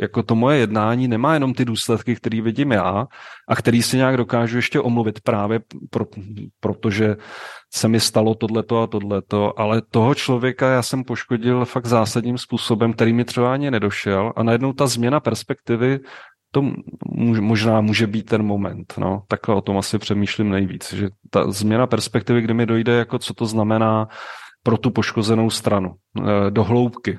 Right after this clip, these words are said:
Nejenom jaksi povrchně, ale opravdu do hloubky, co to pro ně znamená.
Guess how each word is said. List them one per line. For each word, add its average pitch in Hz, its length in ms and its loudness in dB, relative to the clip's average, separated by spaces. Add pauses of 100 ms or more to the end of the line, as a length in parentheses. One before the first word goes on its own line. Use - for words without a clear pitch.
Nejenom 123 460 2
jaksi 123 240 0
povrchně, 123 640 0
ale 113 200 2
opravdu 107 400 -2
do 104 120 0
hloubky, 101 400 -2
co - 160 -10
to 101 120 -4
pro 101 140 -6
ně 101 140 0
znamená. 98 440 -4